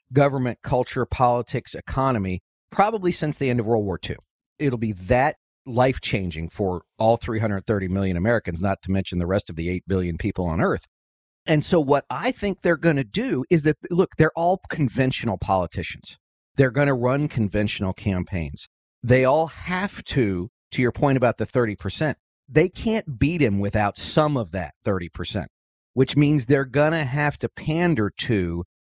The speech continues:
and play footsie with some very, very bad people. The Camp Auschwitz guy, the QAnon people, the Proud Boys. They're gonna need some of these people, which is why I think you saw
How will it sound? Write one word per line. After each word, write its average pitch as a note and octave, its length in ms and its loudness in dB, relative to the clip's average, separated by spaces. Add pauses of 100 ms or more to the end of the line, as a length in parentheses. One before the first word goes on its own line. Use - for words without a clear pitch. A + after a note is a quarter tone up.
(120)
and B2+ 160 2
play A#2+ 220 -2
footsie C3+ 520 -2
with G2+ 160 -4
some G#2 360 -2
very, D3 500 2
very A2 580 -2 (180)
bad A2+ 440 2
people. - 400 -12 (540)
The G#2+ 120 0
Camp - 320 0
Auschwitz A#2+ 600 -2
guy, D2 340 -10 (280)
the A#2 120 2
QAnon G#2 720 0
people, - 440 -12
the C3 160 2
Proud D3 520 0
Boys. F2 200 -10
They're C#3+ 140 0
gonna G3 340 2
need F3+ 400 0
some A#3 360 0
of F3 120 0
these F#2 200 -6
people, G#2+ 280 -4
which C3+ 160 0
is D3 100 -2
why G3+ 220 2
I E3 160 2
think - 380 -2
you C#3 100 0
saw F3+ 540 2